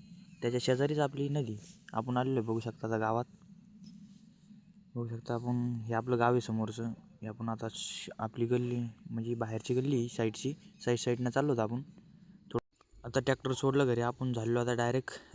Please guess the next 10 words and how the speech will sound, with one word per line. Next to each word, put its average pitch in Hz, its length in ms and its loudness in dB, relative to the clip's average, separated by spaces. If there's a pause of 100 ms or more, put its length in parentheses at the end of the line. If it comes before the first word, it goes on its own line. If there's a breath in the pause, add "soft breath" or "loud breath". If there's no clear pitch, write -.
(100)
रवाना 117 300 4
आपल्या 120 280 0 (2000 soft breath)
वावराकडे, 110 580 6 (200)
कारण 117 220 2
की 120 60 0
आपल्याला 120 340 -2
जायचं 120 300 0
होतं 113 180 0
गाय 113 180 -2
भरायला. 107 420 -4